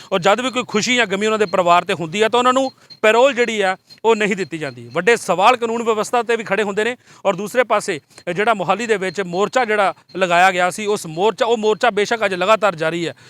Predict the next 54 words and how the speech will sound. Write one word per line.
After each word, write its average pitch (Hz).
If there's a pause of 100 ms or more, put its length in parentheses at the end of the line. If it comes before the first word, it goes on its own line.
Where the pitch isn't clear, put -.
(120)
ਸ਼੍ਰੋਮਣੀ 226
ਕਮੇਟੀ 226
ਵੀ 220
ਉਸ 208
ਵਿੱਚ 208
ਸਹਿਯੋਗ 185
ਦੇਣ 185
ਦੇ 185
ਦਾਅਵੇ 175
ਕਰਦੀ 160
ਹੈ 131 (280)
ਔਰ 190 (140)
ਅੱਜ 220
ਉਸੇ 220
ਮੋਰਚੇ 214
ਵੱਲੋਂ 208
ਜਿਹੜਾ 208
ਪੰਜਾਬ 180
ਦੇ 220
ਤੇਰਾਂ 240 (260)
ਟੋਲ 233
ਪਲਾਜ਼ੇ 208
ਜਿਹੜੇ 202
ਨੇ 202 (100)
ਗਿਆਰਾਂ 208
ਵਜੇ 220
ਤੋਂ 190
ਲੈ 170
ਕੇ 190
ਡੇਢ 196
ਵਜੇ 208
ਤੱਕ 185 (460)
ਫ੍ਰੀ 240
ਜਿਹੜੇ 220
ਕਰ 185
ਦਿੱਤੇ 170
ਨੇ। 190
ਆਪਣਾ 220
ਸੰਘਰਸ਼ 208
ਜਿਹੜਾ 196 (280)
ਉਹ 196
ਕੀਤਾ 208
ਜਾ 180
ਰਿਹਾ 190 (260)
ਔਰ 208
ਜੇਕਰ 202
ਗੱਲ 196
ਕਰੀਏ 226
ਧਰਨੇ 214
ਪ੍ਰਦਰਸ਼ਨ 214
ਕੀਤੇ 175
ਜਾ 160
ਰਹੇ 151
ਨੇ। 135